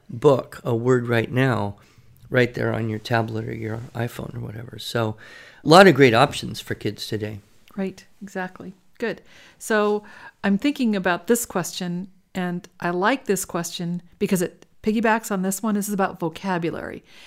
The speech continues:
Speaker 2: and how to develop vocabulary. This is from Leslie. "I love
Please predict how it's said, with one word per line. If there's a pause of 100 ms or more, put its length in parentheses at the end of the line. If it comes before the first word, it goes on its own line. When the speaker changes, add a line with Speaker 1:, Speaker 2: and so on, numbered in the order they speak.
(120)
Speaker 2:
and
how
to
develop
vocabulary. (1300)
This
is
from
Leslie.
"I
love